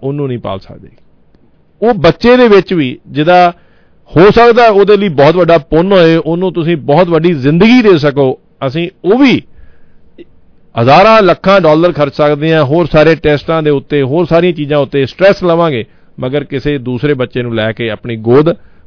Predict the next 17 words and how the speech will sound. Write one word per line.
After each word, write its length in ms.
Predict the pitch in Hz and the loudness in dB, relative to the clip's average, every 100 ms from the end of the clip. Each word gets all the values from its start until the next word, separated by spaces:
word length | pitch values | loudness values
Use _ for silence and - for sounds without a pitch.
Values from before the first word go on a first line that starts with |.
| - | -12
ਉਹਦੀ 160 | 151 165 | -8 -6
ਜ਼ਿੰਦਗੀ 320 | 123 120 113 | -6 -6 -6
ਜਿਹੜੀ 220 | 113 117 | -6 -4
ਆ, 60 | 123 | -4
ਬੈਟਰ 280 | 110 107 202 | -6 -8 -8
ਨਹੀਂ 120 | 139 | -6
ਕਰਾਂਗੇ, 300 | 135 143 165 | -4 -2 -4
ਉਹਨੂੰ 340 | 170 214 285 | -2 0 0
ਪਿਆਰ 260 | 240 185 156 | 2 2 2
ਨਹੀਂ 120 | 151 | -2
ਕਰਾਂਗੇ। 380 | 131 131 143 175 | -4 -4 -4 -6
ਕਿਉਂ? 380 | - 180 226 196 | -4 -4 -4 -6
ਕਿਉਂਕਿ 260 | 160 147 | -10 -10
ਉਹ 60 | 151 | -8
ਕਿਸੇ 280 | 180 170 185 | -6 -2 -2
ਦਾ 100 | 147 | -4
ਬੱਚਾ। 280 | 113 - | -8 -16